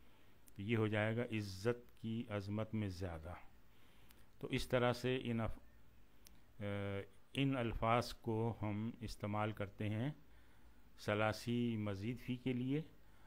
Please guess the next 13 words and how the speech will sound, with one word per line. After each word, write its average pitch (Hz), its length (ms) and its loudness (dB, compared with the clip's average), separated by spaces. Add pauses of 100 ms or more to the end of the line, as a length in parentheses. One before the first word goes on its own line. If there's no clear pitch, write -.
(180)
और 110 380 4
ऐसे 113 280 0
अफ़वाल 120 500 2
के 120 160 -2
लिए 113 360 2
जिनमें 107 520 0 (1300)
अलवान 110 680 4 (100)
और 110 240 -2
उयूब 104 440 -2 (100)
का 117 240 2 (640)
फ़हम 107 300 2
आता 87 220 -6
हो। 80 140 -8